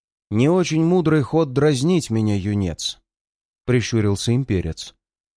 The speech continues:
«Если бы не ваш статус парламентеров,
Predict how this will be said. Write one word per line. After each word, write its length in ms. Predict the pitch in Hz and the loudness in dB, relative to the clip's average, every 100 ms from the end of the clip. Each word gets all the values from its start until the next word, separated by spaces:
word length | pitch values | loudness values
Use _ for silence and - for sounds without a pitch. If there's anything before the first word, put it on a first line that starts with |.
| - | -10
«Если 480 | 78 110 147 - | -2 0 0 -2
бы 140 | 139 135 | 0 2
не 100 | 135 | 2
ваш 280 | 147 143 - | 2 -2 -4
статус 460 | - 143 135 117 | -2 0 0 -4
парламентеров, 1080 | - 127 135 131 131 123 160 185 110 - | -2 0 2 2 2 0 0 0 0 -2